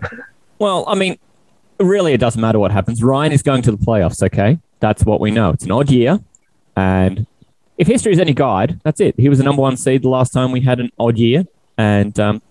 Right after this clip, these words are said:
Speaker 2: it's just, it, you can set your watch to it. Like, he still selected some pretty snazzy players. Like, you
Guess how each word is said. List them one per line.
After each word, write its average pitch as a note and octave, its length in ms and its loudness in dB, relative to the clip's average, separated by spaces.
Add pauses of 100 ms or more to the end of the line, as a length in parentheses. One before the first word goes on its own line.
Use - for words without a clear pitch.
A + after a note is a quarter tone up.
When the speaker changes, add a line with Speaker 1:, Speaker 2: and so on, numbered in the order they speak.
(100)
Speaker 2:
it's C3 120 2
just, - 180 -2 (240)
it, A#2+ 160 -2 (140)
you B2 80 0
can A2+ 160 0
set - 200 -2
your G2 100 2
watch - 200 -2
to - 140 0
it. - 100 0 (920)
Like, C#3 160 0 (360)
he D#4 120 2
still F3 240 0
selected A2 440 -2
some A2+ 80 2
pretty G2+ 180 0
snazzy G2 640 -4
players. F#2 580 0 (160)
Like, B2+ 180 -2
you C3+ 60 -6